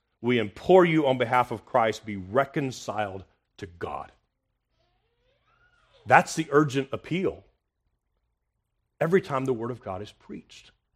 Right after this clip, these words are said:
Those who are not yet united to Christ, those who are,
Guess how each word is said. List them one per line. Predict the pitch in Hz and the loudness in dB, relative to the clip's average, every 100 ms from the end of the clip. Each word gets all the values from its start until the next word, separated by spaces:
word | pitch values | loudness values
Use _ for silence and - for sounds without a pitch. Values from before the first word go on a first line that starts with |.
| _ _ | _ _
Those | 107 143 190 - | -4 4 4 4
who | 170 | 2
are | 147 | 2
not | 120 123 165 170 | 2 -4 -8 -4
yet | 139 127 | -4 -4
united | 131 127 131 127 | -8 -10 -8 -10
to | 110 | -10
Christ, | - 165 - 95 110 | -12 -10 -10 -12 -6
those | 131 170 | -2 -2
who | - 165 131 | -4 -6 0
are, | 131 120 | 0 0